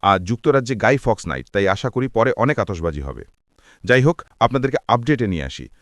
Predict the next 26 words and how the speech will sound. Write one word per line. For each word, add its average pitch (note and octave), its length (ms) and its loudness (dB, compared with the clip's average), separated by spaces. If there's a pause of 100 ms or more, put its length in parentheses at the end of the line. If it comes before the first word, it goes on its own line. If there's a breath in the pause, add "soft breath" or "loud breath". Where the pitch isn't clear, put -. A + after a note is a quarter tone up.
(200)
যদি B2+ 220 4
আপনারা D3 320 4
না B2+ 220 4
শুনে C#3+ 240 -2
থাকেন F2 340 -4
বা F#2 80 0
না G#2 160 2
দেখে B2 220 -4
থাকেন, D2 300 -8
আপনাদের F#2 400 -6
ইকোসিস্টেমে C3 540 -4
একটি A#2 240 -6
নতুন A#2 260 -2
পপআপ A2+ 300 -2
এসেছে D#2+ 360 -8 (280 soft breath)
এবং A2 180 0
সেটি A#2+ 220 -2
হলো B2+ 240 4
ও C3+ 140 4
নিউজ C3 320 0
এইটিন, A2 380 -4 (320 soft breath)
এবং B2 240 -2
এটি C#3 120 -4
সত্যি F3+ 300 -2
পড়া C#3+ 220 4
আবশ্যক। F2 440 -4